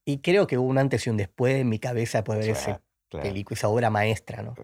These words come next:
Speaker 2: <laughs> Qué loco. Y qué loco esta atracción por lo prohibido, ¿no? Bueno,
Speaker 1: Sí,
Speaker 2: obviamente, es
Speaker 1: sí,
Speaker 2: lo que
Speaker 1: sí,
Speaker 2: genera,
Speaker 1: sí, sí,
Speaker 2: ¿no?
Speaker 1: sí.
Speaker 2: La prohibición.
Speaker 1: Sí, tal cual. Incluso me, eh,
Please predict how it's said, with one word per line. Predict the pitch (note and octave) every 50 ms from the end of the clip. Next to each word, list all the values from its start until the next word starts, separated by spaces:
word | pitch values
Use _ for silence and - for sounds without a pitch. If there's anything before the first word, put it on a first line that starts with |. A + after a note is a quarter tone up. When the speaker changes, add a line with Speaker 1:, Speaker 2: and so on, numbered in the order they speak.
| - _ -
Speaker 2:
<laughs> | A2 - - G#2 - - - - - D3+ - - - -
Qué | - C3 B2+
loco. | B2+ C3 B2 B2 A#2+ A2 B2
Y | C#3+ B2+
qué | - D3+ D3+
loco | D#3+ F3 E3+ E3+ D#3
esta | C#3+ - C#3
atracción | B2 A2 A#2+ A2 G#2 - C#3 C3+ C#3+ C#3
por | - C3
lo | A#2+ G#2
prohibido, | F2 F2 E2+ F2 F#2+ G#2 F#2+ F2 E2+ D#2+
¿no? | D#2+ F#2 A2 A2
Bueno, | G2 F2 D#2 D#2 - - G2
Speaker 1:
Sí, | G2 -
Speaker 2:
obviamente, | A2 F#2+ A2 A2+ G2+ F2 E2+ - E2
es | D#2 -
Speaker 1:
sí, | C#3 A#2+
Speaker 2:
lo | G2+
que | G2
Speaker 1:
sí, | F2+ C3
Speaker 2:
genera, | G2+ G#2 A2+ A2 F#2+ F2+ E2+ F2
Speaker 1:
sí, |
sí, | F#2 G2
Speaker 2:
¿no? | A2
Speaker 1:
sí. | A2
Speaker 2:
La | G#2 F#2+
prohibición. | - F#2+ F#2 F2+ F#2 F2+ - A#2+ G#2 F2 D#2 D2+ - -
Speaker 1:
Sí, | - C3 A2+
tal | - A#2+ A#2+
cual. | - - A2 F#2+ G2 -
Incluso | B2+ B2 B2+ D#3+ E3 D3+ E3 E3+
me, | C#3+ B2+ A#2+ A2 A2 A#2 A#2
eh, | A#2